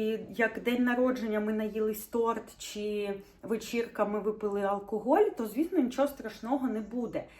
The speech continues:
Якщо ви за сезон два рази, е, взяли день, наїлись черешні, більше нічого не їли,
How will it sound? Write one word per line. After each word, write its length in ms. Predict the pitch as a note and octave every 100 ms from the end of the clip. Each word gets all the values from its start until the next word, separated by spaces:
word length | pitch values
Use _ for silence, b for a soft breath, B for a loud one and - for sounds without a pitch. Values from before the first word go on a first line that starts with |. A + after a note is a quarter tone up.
| B
Якщо 420 | F#3 G#3 - C4+
ви 220 | C#4+ A3+ B3+
за 140 | G#3+
сезон 640 | G#3+ G3+ F#3+ C4 G4+ F#4+ B B -
два 300 | G3 A#3 A#3+
рази, 640 | G#3+ G3+ G3 D4+ F4+ E4 B B -
е, 300 | G#3 G#3 G#3 G3
взяли 540 | G#3+ A#3 A#3+ A3+ G3+
день, 260 | A#3+ A3 G3+
наїлись 540 | G3 F#3+ G#3 F#3+ -
черешні, 560 | - A#3+ E4+ A4 - F4
більше 320 | C#4+ D4+ D4+
нічого 400 | C4+ C4 C4+ C4
не 120 | A#3+
їли, 460 | A3+ A3+ A#3 G#3+